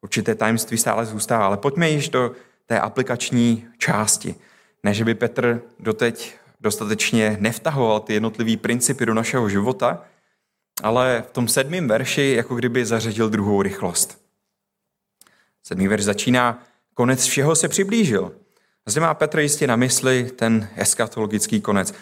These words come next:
naplnění boží vlády tady na zemi. Konec moci hříchu nad světem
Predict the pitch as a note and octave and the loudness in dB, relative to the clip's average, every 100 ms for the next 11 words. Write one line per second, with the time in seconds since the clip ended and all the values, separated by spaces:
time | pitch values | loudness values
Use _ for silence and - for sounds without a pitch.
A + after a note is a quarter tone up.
0 | - - B2 D3 E3 C3 A2 A2 G#2+ A#2 | -10 -6 -4 -2 0 2 2 2 0 0
1 | A#2+ A2 G#2+ G#2 G#2 G2+ G#2 G#2 G2+ G2 | 0 0 0 0 0 -2 0 2 2 2
2 | G#2+ G2+ - - _ _ _ C3 B2+ B2+ | 2 2 -2 -12 _ _ _ 0 2 2
3 | B2 A#2 A2+ G2 A#2+ - D3+ A2+ F2+ - | -2 0 -2 -2 -2 -2 0 0 2 0
4 | C#3 E3 F3 G3+ | 0 0 -2 -4